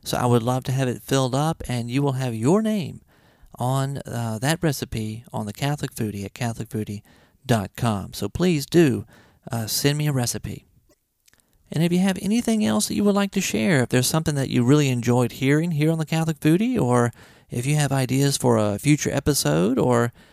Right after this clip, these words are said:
uh, just want to share what you've had lately, whether it's cooking at home or eating at a restaurant, whatever it may be, uh, you can look at, at, uh, Captain Jeff as an example, who called in, uh, or, or Lisa, who called in. Anything that you,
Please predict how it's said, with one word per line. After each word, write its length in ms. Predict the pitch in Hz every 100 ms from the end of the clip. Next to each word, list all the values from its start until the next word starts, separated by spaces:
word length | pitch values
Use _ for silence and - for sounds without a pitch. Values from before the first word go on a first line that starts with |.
| _ _ _ -
uh, 280 | 131 131
just 300 | 135 160 170
want 180 | 147 170
to 140 | 180 160 -
share 340 | - 131 139
what 180 | 175 170
you've 280 | 170 180 175 _ _
had 340 | - 151 214 302
lately, 380 | 156 117 110 104
whether 260 | 123 135
it's 160 | 127 -
cooking 400 | - 165 175 165
at 120 | 143
home 420 | 139 170 233 254
or 100 | 135
eating 300 | 110 156 156
at 80 | 156
a 100 | 151
restaurant, 560 | 139 160 - 175 208 185
whatever 280 | 151 165
it 40 | 165
may 140 | 165
be, 340 | 147 156 214 262 _ _ - - _
uh, 140 | - 139
you 160 | 143
can 100 | 160
look 160 | 160 -
at, 160 | -
at, 400 | 156 147 131 127
uh, 160 | 131 127
Captain 380 | - 165 - 143
Jeff 340 | 127 160 196
as 140 | 151 139
an 100 | 131
example, 560 | 117 131 160 185 202
who 140 | 165 131
called 320 | - 147 139
in, 260 | 151 196 233 _ _ _ _ -
uh, 460 | 139 139 139 139 -
or, 260 | - 135 135
or 200 | 131 127
Lisa, 460 | 151 175 196 196
who 140 | 180 160
called 320 | 165 170 165
in. 180 | 175 190
Anything 500 | - 233 269 240 226
that 140 | 208
you, 300 | 190 190 190